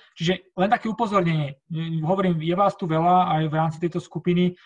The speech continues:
Neviem, ako máte spracované transfer pricing dokumentácie. Neviem, ktorí z vás sú výrobné podniky, distribučné podniky, ktoré z vás, aké funkcie vykonávate v rámci tej skupiny. Len by som chcel upozorniť na možné riziko.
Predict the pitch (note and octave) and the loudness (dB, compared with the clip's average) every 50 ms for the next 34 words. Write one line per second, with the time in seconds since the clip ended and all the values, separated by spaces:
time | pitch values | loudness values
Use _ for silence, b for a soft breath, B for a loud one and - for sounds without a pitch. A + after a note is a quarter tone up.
0 | B B - E3+ F#3 F3+ F3 F3+ F#3 F3+ F3 E3+ F3+ - - - F3 E3+ E3 - | B B -2 0 2 2 2 2 0 0 0 0 0 -4 -4 -4 -2 -2 -2 -2
1 | F3+ F3 E3+ D#3+ - E3 E3 D#3+ - D#3+ - F3 E3 F3 E3 E3+ D#3+ D#3+ D#3+ - | -2 -2 -2 0 -2 -2 -2 -2 -4 -4 -4 -2 -2 -2 -2 -2 -2 -4 -4 -2
2 | F3 E3 E3 D#3+ E3 D#3+ D#3+ D#3+ - D#3+ D#3 D3 D3 b b b _ - E3+ F3+ | -2 -2 -2 -2 -2 -4 -6 -6 -4 -4 -4 -4 -6 b b b _ -2 0 0
3 | F#3 F#3+ F#3+ E3+ - F#3+ F#3+ F#3+ F3 D3+ D#3+ F3 F3 F3 F3 - F3 D#3+ F3 F3 | 2 2 0 0 -2 -2 -2 -2 -2 -2 0 0 0 0 0 -2 -2 -2 0 0
4 | F3+ F3 F3 D#3+ - F3 E3+ E3 E3 D#3+ F3 E3 D#3+ F3 F3+ - F3+ F3+ E3+ D#3+ | 0 0 -2 -2 -4 -4 -4 -4 -4 -4 -4 -4 -4 -4 -2 -2 -2 0 0 -2
5 | - F3 E3 D3+ - D#3+ D#3+ D#3+ D#3+ - E3 D#3+ D#3 B B B B _ _ - | -4 -6 -6 -4 -4 -2 -2 -2 -2 -2 -4 -4 -4 B B B B _ _ -2
6 | F#3 F#3 F3+ D#3 E3 F3 F3 E3+ F3+ - E3 - F3+ F3+ - F3 F3+ F3 - - | 0 0 0 2 2 2 0 0 -2 -4 -6 -4 -4 -6 -4 -2 -4 -2 -2 -2
7 | F3 D#3 F3 F3 - F#3+ F3+ E3+ E3+ E3 D#3+ E3 D#3 D#3+ D#3 D#3 D#3 - - D3+ | -2 -2 -2 -4 -2 -2 0 0 0 -2 -2 -2 -2 -2 -2 -2 -2 -6 -8 -8
8 | - - D3+ C#3 - E3+ F#3 G#3 G3 - _ _ _ _ D#3 E3 F#3 G3+ G#3+ G3+ | -8 -12 -10 -8 -6 -6 -6 -6 -8 -12 _ _ _ _ -4 -2 -2 -2 -2 -4
9 | A#3+ A3+ - A3 F#3+ F#3+ G3+ F3+ G3 F#3+ F#3+ F#3+ F#3 F3 F3 F3+ F3 D#3+ F3+ F3 | -6 -6 -6 -6 -6 -4 -4 -2 -2 0 0 2 2 2 2 2 2 0 0 0
10 | E3+ E3+ D#3 D#3+ D#3+ - C3+ A#2+ A2 b | 0 0 -2 -2 -4 -6 -8 -10 -10 b